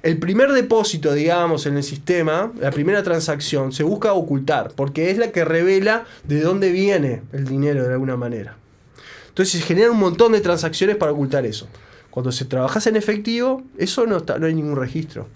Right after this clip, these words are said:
Y eso es un problema. Y bueno, e-, eso, entre otras cosas, son algunos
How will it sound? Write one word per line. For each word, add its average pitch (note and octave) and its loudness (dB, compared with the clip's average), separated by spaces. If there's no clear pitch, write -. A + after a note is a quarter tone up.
Y D3 -6
eso F#3+ 0
es G3+ -2
un F3 0
problema. C3 -2
Y C3+ -6
bueno, C#3+ 0
e-, D#3+ -2
eso, G#3 2
entre C#3 0
otras D#3+ 0
cosas, F#3+ 0
son C#3 -4
algunos C#3+ -2